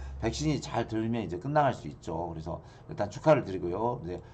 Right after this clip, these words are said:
항공기 부품 제작, 항공기 부품 조립 및 관련 치공기 생산 판매를 한다. 그래서, 어, 보시면 이제, 이제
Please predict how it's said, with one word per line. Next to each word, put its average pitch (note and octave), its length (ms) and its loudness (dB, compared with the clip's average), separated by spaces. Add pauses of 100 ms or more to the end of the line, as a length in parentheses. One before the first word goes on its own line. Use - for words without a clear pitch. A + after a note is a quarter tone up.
항공기 C#3 520 2
부품 A#2+ 380 -4
제작, A2+ 500 4
항공기 B2 320 0
부품 A2 380 -8
조립 G#2 240 -6
및 G#2 160 -8
관련 G#2 480 0
치공기 A#2 440 -2
생산 A2 380 -2
판매를 G#2+ 260 0
한다. A2 520 4 (220)
그래서, F#2 260 -6 (340)
어, - 460 -2
보시면 G#2+ 340 -4
이제, F#2+ 260 -4 (360)
이제 B2 420 4